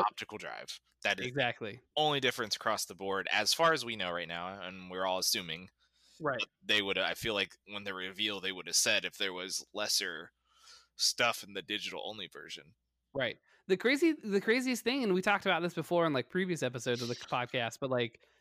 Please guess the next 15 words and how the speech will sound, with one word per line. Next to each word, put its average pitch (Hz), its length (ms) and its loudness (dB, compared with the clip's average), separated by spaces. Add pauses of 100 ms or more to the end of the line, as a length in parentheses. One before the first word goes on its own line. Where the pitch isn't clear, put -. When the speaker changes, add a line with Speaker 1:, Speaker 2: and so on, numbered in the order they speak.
(400)
Speaker 2:
if 165 160 0
it's 254 180 2
true 226 440 6
that 151 200 0
the, 156 300 4
if 165 140 2
they 160 140 6
are 175 220 6
doing 170 240 6
an 135 80 2
underpowered 147 460 4
version 143 440 2
and 151 260 2
it's 156 240 -2
less 131 440 0